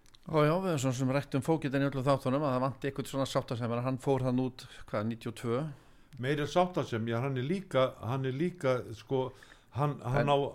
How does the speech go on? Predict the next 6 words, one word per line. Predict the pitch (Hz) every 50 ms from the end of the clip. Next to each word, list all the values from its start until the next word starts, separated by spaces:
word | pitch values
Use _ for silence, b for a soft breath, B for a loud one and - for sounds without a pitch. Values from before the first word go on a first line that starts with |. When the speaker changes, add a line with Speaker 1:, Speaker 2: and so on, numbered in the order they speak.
| 113 117 139
Speaker 2:
hann | 151 156 156
er | 151 147 147 - - -
kosinn | - - 156 175 185 190 185 - - 131 135 165 175 170 - - - b b b b b b b
af | 117 123 123 135
íbúum | 156 170 160 160 170 160 151 147
sveitarfélaga. | 151 - 156 147 139 143 123 107 95 - 95 82 76 71 71 - -